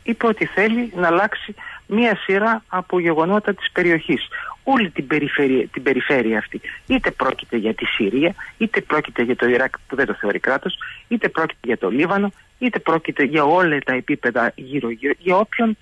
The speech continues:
τολμήσει, τέλος πάντων, να θεωρηθεί ή, ή θα θεωρηθεί ως εχθρικά ιστάμενος έναντι του Ισραήλ. Αυτό, και βέβαια το, δεν το συζητάω για το Ιράν. Το Ιράν, όπως βλέπετε, έχει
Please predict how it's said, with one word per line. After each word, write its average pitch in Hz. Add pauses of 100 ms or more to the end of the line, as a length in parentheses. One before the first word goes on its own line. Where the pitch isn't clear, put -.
τολμήσει, 165
τέλος 110
πάντων, 151 (440)
να 147 (100)
θεωρηθεί 139
ή, 180 (180)
ή 175
θα 151
θεωρηθεί 139 (420)
ως 165 (500)
εχθρικά 147
ιστάμενος 131
έναντι 123
του 113
Ισραήλ. 104 (760)
Αυτό, 123
και -
βέβαια 131
το, 127
δεν 123
το 135
συζητάω 107
για 107
το 123
Ιράν. 185
Το 160
Ιράν, 147
όπως 123
βλέπετε, 156
έχει 151